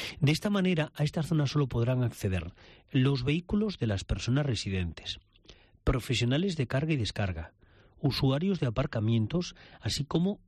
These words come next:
padres del alumnado de los colegios Maristas y La Purísima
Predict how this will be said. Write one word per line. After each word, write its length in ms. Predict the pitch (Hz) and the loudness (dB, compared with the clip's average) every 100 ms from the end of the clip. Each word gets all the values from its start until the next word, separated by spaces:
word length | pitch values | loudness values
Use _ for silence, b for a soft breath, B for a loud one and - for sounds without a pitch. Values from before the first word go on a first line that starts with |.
| _ | _
padres 560 | - 147 156 185 180 - - | -4 0 0 0 -2 -10 -6
del 240 | 113 104 | 0 2
alumnado 500 | 101 101 107 139 160 | 2 2 4 4 4
de 60 | 139 | 2
los 160 | 110 | 0
colegios 480 | - 117 110 98 90 | 0 0 0 -2 0
Maristas 580 | 101 113 147 - 92 90 | 2 4 2 0 -2 2
y 60 | |
La 120 | 113 143 | 2 0
Purísima 600 | - 127 139 156 160 | 0 0 2 2 0